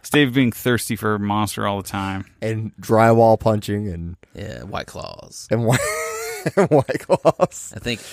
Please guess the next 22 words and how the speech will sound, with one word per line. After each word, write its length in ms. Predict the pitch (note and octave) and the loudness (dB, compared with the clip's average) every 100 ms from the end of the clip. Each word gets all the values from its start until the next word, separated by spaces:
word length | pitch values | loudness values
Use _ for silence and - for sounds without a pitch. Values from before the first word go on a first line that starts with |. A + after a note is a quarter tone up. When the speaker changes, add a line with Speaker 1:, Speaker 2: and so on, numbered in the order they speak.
| - | -4
Speaker 3:
Kyle's 340 | A2 A2 A2 | 0 0 4
Speaker 2:
Dude, 200 | F#3 F3 | 6 8
okay. 80 | E3 | 6
Speaker 3:
objectively 360 | D#3+ D3+ B2 C3 | 6 4 4 4
Speaker 1:
What 100 | G#3 | 4
are 20 | |
the 180 | F3 D3+ | 4 4
other 120 | D#3 B2 | 4 2
Speaker 3:
like 20 | |
White, 40 | A2 | 2
Speaker 1:
Kyle, 240 | A2+ A2 | 0 0
Speaker 3:
White 180 | A2 G#2 | -2 -2
Speaker 1:
what 140 | D#3 | 0
are 60 | G#3+ | 2
the 60 | G3 | 2
Speaker 3:
Claws. 100 | F#3 | 0
Speaker 1:
other 80 | C3 | -2
things 260 | A2+ G2+ | -6 -6
Kyles 400 | - A#2 A2 G#2+ | -10 -6 -4 -4
are 100 | G2+ G#2 | -6 -6
into? 320 | G2+ G2+ F#2+ | -8 -10 -8
Speaker 2:
So, 280 | - D#3+ | 2 4